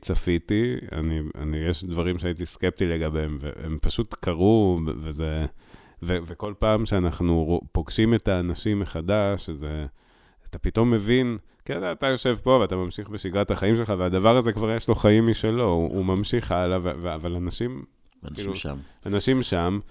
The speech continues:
Speaker 1: ו-, ו-, אז, אז לסיכום העניין, אני, מי שעוד לא ראה, ומי שעוד לא, אה, נחשף לזה, זה מאוד פשוט להגיע,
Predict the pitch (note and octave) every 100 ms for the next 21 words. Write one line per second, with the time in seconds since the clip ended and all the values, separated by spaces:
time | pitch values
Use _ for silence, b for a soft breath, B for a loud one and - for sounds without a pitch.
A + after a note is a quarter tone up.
0 | b b b b F2 E2 F#2 F2 F2 F2
1 | F2 F2 F2 E2+ - _ _ _ _ _
2 | _ - - - - F2+ F#2 D#2+ - -
3 | F#2 F2+ F#2 E2+ E2+ - - A2 G#2+ F2
4 | F2 D#2+ C#2+ - D#2+ E2+ E2 E2 - F#2+
5 | A2 - D#2 A2 A2 G#2+ E2+ D#2+ D#2 E2
6 | F2 F2 D#2+ E2+ - F2+ F2 E2+ E2 -
7 | b b b b b D2+ D#2+ E2 - G2+
8 | F#2 G#2+ G2 G2+ G#2 G#2+ - E2+ E2+ F2+
9 | G2 - - F#2 E2+ D#2+ D#2+ D#2 F#2+ F#2
10 | F2+